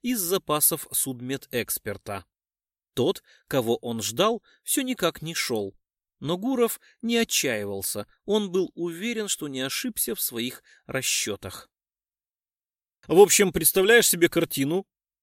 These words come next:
продолжал Волохин, искоса поглядывая на Гурова хитрым глазом. «Ночь, мороз, канун Нового года.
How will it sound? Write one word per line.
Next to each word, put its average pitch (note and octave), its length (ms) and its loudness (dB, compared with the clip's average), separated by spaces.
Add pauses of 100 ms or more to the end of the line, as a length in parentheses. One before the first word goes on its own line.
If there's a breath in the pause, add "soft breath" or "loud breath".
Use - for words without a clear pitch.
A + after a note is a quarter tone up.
продолжал A#3 580 2
Волохин, G3 540 0 (240 loud breath)
искоса A#3+ 400 2
поглядывая D3+ 580 2
на C#3 160 -4
Гурова G#3 460 -2
хитрым C3+ 460 -6
глазом. A2 480 -4 (400)
«Ночь, D3+ 460 2
мороз, A2+ 500 0 (140)
канун F3 360 0
Нового D#3 420 2
года. A2 400 -2